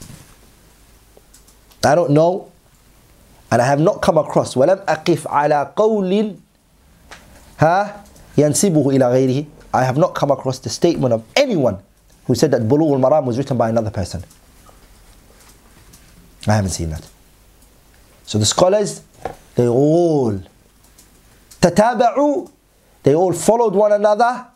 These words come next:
in attributing this book to him. Go back to the Kitab Al-Jawahir wa Durar fi Tarjamati Shaykh al-Islam Ibn Hajar by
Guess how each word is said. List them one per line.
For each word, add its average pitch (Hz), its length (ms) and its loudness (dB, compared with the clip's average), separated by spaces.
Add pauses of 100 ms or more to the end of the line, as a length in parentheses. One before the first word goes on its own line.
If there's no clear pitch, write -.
(1000)
in 147 120 2
attributing 165 460 0
this 143 100 -2
book - 160 -2
to 113 100 -4
him. 87 160 -4 (3250)
Go 175 200 4
back 175 200 -2
to 185 80 2
the 165 80 2
Kitab 175 500 0 (240)
Al-Jawahir 156 480 2
wa 156 120 2
Durar 190 480 0 (880)
fi 151 140 0
Tarjamati 160 500 0
Shaykh 170 180 -2
al-Islam 165 360 0
Ibn 147 180 -2
Hajar 185 400 0 (920)
by 165 420 2